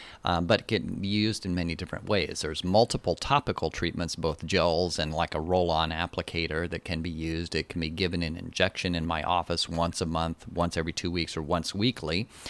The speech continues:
And some of my patients, if they have medical experience, can even do those injections at home. There's a so-called buccal tablet. That is something a man would put between his cheek and gum as he might, uh, put tobacco, and that would actually secrete testosterone throughout the day.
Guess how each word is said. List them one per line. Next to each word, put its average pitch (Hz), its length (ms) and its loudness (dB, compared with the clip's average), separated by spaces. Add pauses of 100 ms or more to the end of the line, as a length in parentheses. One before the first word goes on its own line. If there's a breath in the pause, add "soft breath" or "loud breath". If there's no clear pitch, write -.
(220 loud breath)
And 143 140 4
some 170 180 6
of 143 100 8
my 107 120 6
patients, 87 480 0
if 80 80 0
they 87 80 -4
have 87 180 2
medical 85 380 0
experience, 92 480 -4
can 87 140 -2
even 80 200 -2
do 85 140 -2
those 78 240 -2
injections 78 480 -4
at 82 120 -6
home. 110 360 2 (460 loud breath)
There's 98 320 4
a 80 160 0
so-called 87 480 2
buccal 85 420 4
tablet. 101 400 0
That 85 160 0
is 82 120 -2
something 85 360 -2
a 80 40 0
man 82 280 -2
would 85 160 -4
put - 300 4 (260 loud breath)
between 101 300 0
his 82 100 -2
cheek - 240 -2
and 87 160 0
gum 92 360 4 (260 loud breath)
as 87 160 2
he 87 80 0
might, 85 400 4
uh, 80 200 0
put - 280 0
tobacco, 87 560 2
and 92 160 0
that 95 100 2
would 87 120 0
actually 85 300 0
secrete - 440 -2
testosterone 76 640 -2
throughout 78 320 0
the 80 140 -4
day. 78 320 0